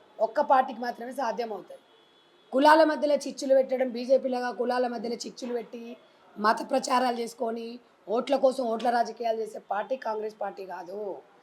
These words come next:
ఇవాళ ప్రజలకు మేము ఇచ్చిన హామీలు కొద్దిగా లేట్ అవుతుండొచ్చు, కొన్ని అమ-, కొన్ని అమలు పరిచినాం, కొంత లేట్ అవుతుండొచ్చు, కానీ లేట్ అయినా కూడా అందరికి ఇచ్చే బాధ్యత మాది ఉంది. మేము ఒక సైనికుల్లాగా,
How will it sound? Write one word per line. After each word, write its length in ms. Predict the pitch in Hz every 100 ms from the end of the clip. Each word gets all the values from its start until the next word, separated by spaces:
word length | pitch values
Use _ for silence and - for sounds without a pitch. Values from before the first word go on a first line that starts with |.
| _ _
ఇవాళ 220 | 262 311 311
ప్రజలకు 440 | 294 269 320 294
మేము 160 | 311 277
ఇచ్చిన 240 | - 302
హామీలు 360 | 277 285 294 294
కొద్దిగా 320 | 254 214 302
లేట్ 260 | 269 285 302
అవుతుండొచ్చు, 480 | 285 294 262 - - _ _ _
కొన్ని 200 | - 277
అమ-, 220 | 262 269 -
కొన్ని 540 | 269 254 285 285 247 - _ -
అమలు 200 | 220 254
పరిచినాం, 460 | 269 254 - 262 185 - _ _ _ _ _ _ -
కొంత 440 | 262 294 302 - 339
లేట్ 300 | 277 302 330
అవుతుండొచ్చు, 480 | 302 302 285 277 269
కానీ 240 | 320 403
లేట్ 360 | - - 277 285
అయినా 240 | 269 262
కూడా 200 | 254 269
అందరికి 420 | 233 226 262 254 233
ఇచ్చే 460 | - 233 233 202 - - - _ _
బాధ్యత 500 | 165 208 240 277 294 277
మాది 200 | 240 226
ఉంది. 420 | 220 240 320 427 - - - _ _ _
మేము 240 | 208 262 277
ఒక 120 | -
సైనికుల్లాగా, 800 | - 233 262 269 262 247 240